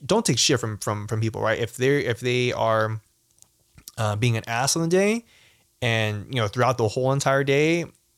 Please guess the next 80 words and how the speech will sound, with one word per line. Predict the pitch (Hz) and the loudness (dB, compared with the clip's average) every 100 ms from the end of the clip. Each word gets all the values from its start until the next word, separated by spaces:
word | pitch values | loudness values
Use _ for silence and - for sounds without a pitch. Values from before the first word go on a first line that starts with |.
| _ - | _ -4
you | 135 | 2
know, | 127 123 | 4 2
I, | - 120 - - - | 0 -4 -6 -12 -10
I, | 131 | -8
again, | 135 135 131 | -2 0 2
like, | 120 | 2
don't, | 151 113 | 0 -2
like, | - | -2
scream | - 147 143 | -2 0 0
at | 107 | 0
them | 101 | -4
or | 104 | -6
something | 107 101 | -6 -6
like | 107 | -4
that, | 110 98 113 | -2 -2 -2
but | 113 110 82 143 | -2 -2 -2 -6
just | 127 110 | -4 -2
be | 117 | -2
like, | - | -4
"Oh, | 131 104 65 | -6 -8 -10
and | 127 | -6
this | 127 127 | -4 -4
is | 123 - - | -6 -12 -10
probably | - 170 165 | 0 2 4
someone | 165 165 | 2 0
that | 156 | 0
I | 120 | -4
don't | 120 135 | -2 0
wanna | 127 123 | 0 -2
work | 117 | -2
with | 110 | -4
again," | 110 113 82 117 | -4 -4 -4 -4
right? | 117 131 - - - - | -2 -2 -4 -18 -12 -4
And | 127 | 0
then | |
just | 117 - | 0 0
make | 117 | 0
your | 127 | 2
list. | 139 - 110 | 2 0 -4
Like, | - | -2
"Oh, | 135 | 0
this | 147 | 0
person, | - 190 226 202 | 2 2 2 -2
yeah, | 123 90 | -4 -6
they | 113 | -4
call | 131 160 | -2 0
me | |
back, | 160 185 - - _ _ | 2 0 -2 -8 _ _
probably | - 120 | -2 0
not | 110 | 0
gonna | 117 104 | -2 -4
do | 110 | -6
it," | - - - | -8 -12 -8
right? | 110 113 113 - - - - | -4 -4 -6 -16 -20 -6 2
Or | 170 151 135 | 4 4 4
you | 127 | 2
just | 139 123 | 2 2
charge | - 135 123 | 2 2 2
them | 92 | 0
a | |
shitload | - - 156 131 | 2 2 2 2
of | 123 | 2
money | 120 151 180 | 2 2 2
and | 120 | 0
make | 120 123 | 0 0
sure | - | 0
that | 113 | 0
they | 110 | 0
understand, | 120 117 113 123 | 0 0 -2 -2
like, | 104 | -2
"Hey, | 127 | 0
if | 117 | 0
you | 123 | 2
got, | 139 131 139 | 0 0 -2
if | 120 | -2
you | |
do | 135 160 | 0 0
want | 165 | -2
me | 160 | 0
back, | 175 226 | 0 -2